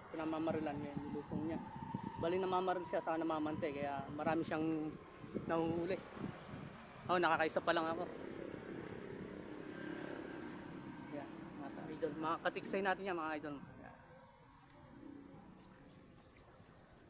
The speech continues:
Yan yung diskarte, mga kadiskarte ng mga madidiskarteng Pilipino. Hindi uwi ng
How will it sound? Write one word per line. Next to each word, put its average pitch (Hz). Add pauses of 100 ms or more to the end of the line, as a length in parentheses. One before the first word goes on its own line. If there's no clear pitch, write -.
(140)
Yan 156
yung 151
diskarte, 160
mga 165
kadiskarte 156
ng 165
mga 156 (120)
madidiskarteng 156
Pilipino. 156 (1300)
Hindi 160
uwi 196
ng 185